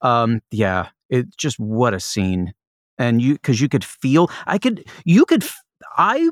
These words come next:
was feeling with her that, like, the built-up emotion, and, like, I felt my chest getting tight, and I was like, "Oh my God, I'm gonna cry in this theater."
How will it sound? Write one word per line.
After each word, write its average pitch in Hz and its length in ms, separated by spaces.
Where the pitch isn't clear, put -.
was 160 220
feeling 180 380
with 120 160
her 135 380
that, 117 200
like, 123 200
the 135 80
built-up 143 520
emotion, 131 480
and, 131 100
like, 107 160
I 123 40
felt 143 220
my 110 120
chest - 320
getting 143 220
tight, 139 180
and 120 80
I 117 40
was 117 100
like, - 180
"Oh 156 120
my 147 100
God, 123 160
I'm 120 80
gonna 120 160
cry 120 200
in 107 100
this 104 140
theater." 90 340